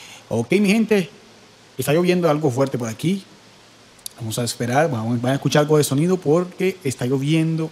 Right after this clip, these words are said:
acá en el barrio. Así que bueno, eh, va a estar algo, eh, ruidoso, ¿no? Lo que es el audio.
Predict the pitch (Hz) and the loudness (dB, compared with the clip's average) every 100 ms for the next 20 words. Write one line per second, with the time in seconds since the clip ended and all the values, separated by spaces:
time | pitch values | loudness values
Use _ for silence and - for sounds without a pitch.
0 | - 110 - 117 113 107 107 123 143 117 | -10 -12 -8 -6 -4 -4 -6 -4 -4 -4
1 | 139 233 - - - - - - - - | -4 -6 -12 -20 -20 -20 -20 -20 -20 -14
2 | 117 113 123 127 139 170 185 - - - | -8 -6 -4 0 2 0 -4 -10 -18 -18
3 | - - - 120 117 113 110 110 120 123 | -20 -20 -8 -4 -2 -2 -2 -2 -2 -2
4 | 120 123 127 123 - - - - - - | -2 0 0 -2 -8 -20 -20 -20 -20 -20
5 | - - - - - 120 110 104 101 98 | -20 -20 -20 -20 -12 -8 -6 -6 -8 -10
6 | 95 92 85 82 76 - - - - 123 | -12 -14 -16 -18 -18 -18 -14 -12 -10 -6
7 | 120 127 131 - 107 120 117 98 101 101 | -2 0 0 -4 -4 -4 -6 -12 -12 -8
8 | 113 110 104 92 | -6 -6 -6 -10